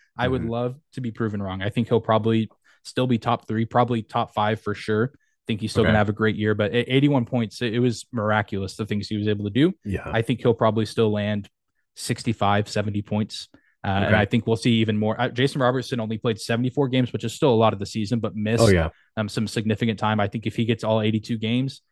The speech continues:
Speaker 1: we probably see his points jump from seventy-nine to somewhere around the ninety range, i-, if, if I were to, to guess at this point.
Speaker 2: Okay. Um, over under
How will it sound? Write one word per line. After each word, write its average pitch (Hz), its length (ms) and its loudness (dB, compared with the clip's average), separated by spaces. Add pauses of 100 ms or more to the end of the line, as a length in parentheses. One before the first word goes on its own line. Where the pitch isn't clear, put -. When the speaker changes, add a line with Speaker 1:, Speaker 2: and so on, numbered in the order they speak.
(160)
Speaker 1:
we 113 100 -2
probably 113 280 0
see 113 180 -2
his 107 160 -2
points 104 280 -8
jump 107 280 -6
from 104 160 -2
seventy-nine 101 760 -2
to 101 380 -2 (360)
somewhere 107 600 4
around 101 220 2
the 95 60 -4
ninety 95 340 -2
range, 101 360 -4
i-, - 40 2
if, 107 440 0
if 117 160 0
I 104 100 2
were 101 140 -2
to, 98 200 -2
to - 140 -8
guess 104 240 -6
at 101 80 -18
this 101 140 -12
point. - 260 -14 (600)
Speaker 2:
Okay. 90 240 2 (580)
Um, 85 600 0 (720)
over 117 440 8
under 92 640 2